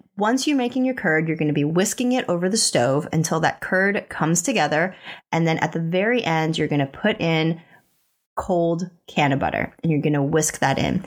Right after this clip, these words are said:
The cold butter is gonna help cool down the curd, and that canna butter flavor is going to melt right in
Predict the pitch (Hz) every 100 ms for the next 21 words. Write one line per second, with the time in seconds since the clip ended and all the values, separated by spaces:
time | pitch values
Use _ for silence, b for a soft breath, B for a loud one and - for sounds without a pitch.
0 | B B - 175 - 220 233 214 180 190
1 | 180 - 160 147 151 - - - 180 185
2 | 175 180 208 - 131 135 - 160 151 -
3 | - 240 277 247 165 139 - 135 135 143
4 | - 156 151 151 - 156 151 165 190 190
5 | B B _ 185 165 147 151 165 165 165
6 | 170